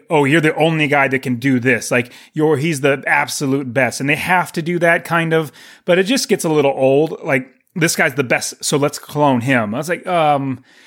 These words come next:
that was back in nineteen ninety or, sorry, nineteen eighty-four or eighty-five or something that they cloned him. I was like,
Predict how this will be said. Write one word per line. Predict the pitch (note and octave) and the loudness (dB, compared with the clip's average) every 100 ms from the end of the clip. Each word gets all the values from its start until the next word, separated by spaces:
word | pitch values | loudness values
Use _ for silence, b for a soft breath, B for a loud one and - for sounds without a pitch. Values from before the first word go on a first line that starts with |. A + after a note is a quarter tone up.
| b b | b b
that | G3+ C4+ | 0 2
was | E3 | 0
back | B2 E3+ - | 0 0 0
in | C3 | 0
nineteen | D3+ - D3+ C3 | 0 -2 -2 0
ninety | C3 D#3+ C#3+ G#2 | 0 -2 -4 -6
or, | G#2+ D3+ C#3+ | -4 -4 -2
sorry, | D#3+ B2+ | 0 0
nineteen | C#3+ D3 D3 | 0 0 -2
eighty-four | C#3 B2+ - D#3+ C#3+ B2 | 0 0 2 2 4 2
or | B2+ | 0
eighty-five | C#3+ C3 D3+ C#3+ B2+ | 0 0 0 2 0
or | |
something | B2 C3+ B2+ | -2 -6 -4
that | B2 B2 | -4 -4
they | |
cloned | A#2+ A#2 C3+ C3+ | -4 -4 -2 -2
him. | D#3 C#3+ | -2 -2
I | |
was | C#3+ | -2
like, | C#3 C3 | -2 -6